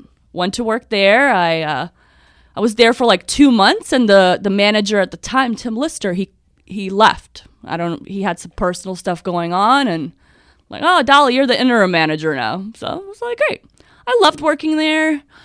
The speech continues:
Um, it was just, it was just a lot of early hours, you know,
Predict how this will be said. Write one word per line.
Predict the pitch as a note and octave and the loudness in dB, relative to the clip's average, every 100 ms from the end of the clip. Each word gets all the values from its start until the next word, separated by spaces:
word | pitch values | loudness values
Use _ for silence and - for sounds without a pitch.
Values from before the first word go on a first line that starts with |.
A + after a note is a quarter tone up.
| _ _ | _ _
Um, | G#3+ A3 A3 G#3+ G#3+ G#3+ G#3 - _ _ _ _ _ _ - _ _ _ _ _ | -2 0 2 0 -4 -6 -10 -18 _ _ _ _ _ _ -20 _ _ _ _ _
it | D4 | -4
was | E4+ | -2
just, | G#4 F#4+ - A#3+ - B3+ _ - | -4 -6 -6 -10 -14 -18 _ -4
it | B3+ | -2
was | C4+ | -2
just | D#4 D4+ - - _ _ _ _ | -4 -8 -12 -16 _ _ _ _
a | A3 | 0
lot | G#3+ B3 | 4 4
of | G3+ F3+ - | 2 -6 -2
early | F#3+ G#3+ G3 | 0 2 2
hours, | D#3+ D#3+ G3 A#3+ C#4 B3+ - - - | 4 4 4 2 0 -4 -10 -12 -14
you | G#3+ G#3 | -8 -6
know, | F#3 F#3 B3 | -2 -2 -4